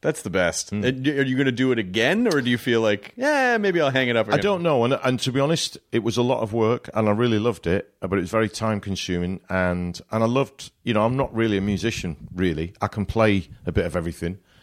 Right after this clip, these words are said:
Speaker 2: and I'm all right, but I'm not, you know, I've got a really great band, and, and, uh, you know,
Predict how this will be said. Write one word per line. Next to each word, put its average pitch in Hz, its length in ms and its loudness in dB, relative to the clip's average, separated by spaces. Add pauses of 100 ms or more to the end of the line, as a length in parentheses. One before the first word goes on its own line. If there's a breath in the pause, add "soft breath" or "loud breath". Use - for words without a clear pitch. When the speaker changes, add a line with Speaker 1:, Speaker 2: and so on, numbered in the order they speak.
(140 soft breath)
Speaker 2:
and 90 120 -2
I'm 95 80 2
all 90 100 2
right, 90 320 0
but 95 100 0
I'm 95 160 4
not, 101 240 4
you 101 60 0
know, 87 120 0
I've 87 100 -2
got 87 120 2
a 90 60 0
really 92 200 2
great 90 260 0
band, 101 300 2
and, 85 200 0
and, 85 400 -4
uh, 80 460 2 (1300 soft breath)
you 98 160 -2
know, 78 160 -8